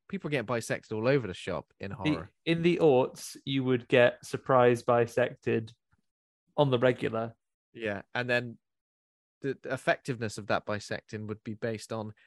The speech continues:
Speaker 1: how long it took that body to then fall apart. You know,
Speaker 2: Do you reckon
Speaker 1: sometimes people
Speaker 2: do they reckon they use, like, Wile E. Coyote logic? And it's only when they notice they've been chopped that they're gonna die.
Speaker 1: Yeah.
Speaker 2: Like, wh-, the way that he doesn't notice that gravity is a thing until he's realized that he stepped off a cliff.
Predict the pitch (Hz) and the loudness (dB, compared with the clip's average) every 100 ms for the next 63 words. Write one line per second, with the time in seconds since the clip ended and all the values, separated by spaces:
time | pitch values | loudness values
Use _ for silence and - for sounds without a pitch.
0 | _ - 131 123 127 120 117 110 - - | _ -2 0 0 0 -2 -2 -8 -10 -8
1 | 147 - 107 - 123 113 110 101 - 110 | -8 -4 -6 -4 -8 -6 -8 -10 -10 -8
2 | 107 101 113 104 - 113 98 - _ _ | -8 -8 -8 -8 -8 -8 -8 -12 _ _
3 | _ _ _ _ _ _ _ - 107 107 | _ _ _ _ _ _ _ -14 -8 -2
4 | 220 233 214 113 131 120 113 110 _ _ | 0 4 4 2 -8 -10 -10 -14 _ _
5 | - _ - 180 190 185 170 165 160 156 | -20 _ 0 2 4 4 2 2 2 4
6 | 147 147 151 156 156 156 127 117 113 110 | 4 4 4 4 4 2 -2 -2 -4 -2
7 | 127 - 143 147 139 135 135 135 139 139 | -2 4 6 8 6 2 2 4 4 4
8 | - 113 - 123 120 120 113 127 - - | 0 -2 0 0 0 -2 0 2 2 0
9 | 123 117 120 117 113 120 113 117 123 139 | -2 0 0 0 6 6 6 4 2 4
10 | 147 143 147 147 147 143 139 147 139 139 | 2 6 6 8 8 6 2 0 2 0
11 | 123 127 135 131 - 117 135 135 135 127 | -2 0 0 2 -2 -4 -4 4 4 4
12 | 123 123 117 113 110 117 117 113 110 120 | 0 0 0 0 2 2 2 -2 2 4
13 | 117 117 123 117 117 113 - - 123 113 | 4 6 8 8 8 4 -4 -2 0 0
14 | 117 123 - 123 120 | -4 -6 0 2 0